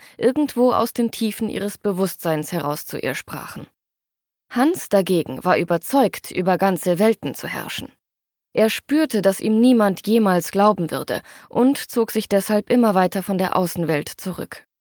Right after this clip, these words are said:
Seine Vorstellung der alternativen Realitäten führte dazu, dass er zu seinem realen Leben zunehmend den Kontakt verlor, eigenbrötlerisch wurde und irgendwann selbst mit seinen Eltern kaum mehr sprach.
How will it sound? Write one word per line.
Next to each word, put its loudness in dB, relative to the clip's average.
Seine 2
Vorstellung 2
der 4
alternativen 0
Realitäten 0
führte 0
dazu, 0
dass -2
er 0
zu -6
seinem 2
realen 0
Leben -2
zunehmend -2
den -2
Kontakt -6
verlor, -8
eigenbrötlerisch 0
wurde -8
und -2
irgendwann 2
selbst -2
mit -2
seinen 0
Eltern -4
kaum -6
mehr -12
sprach. -14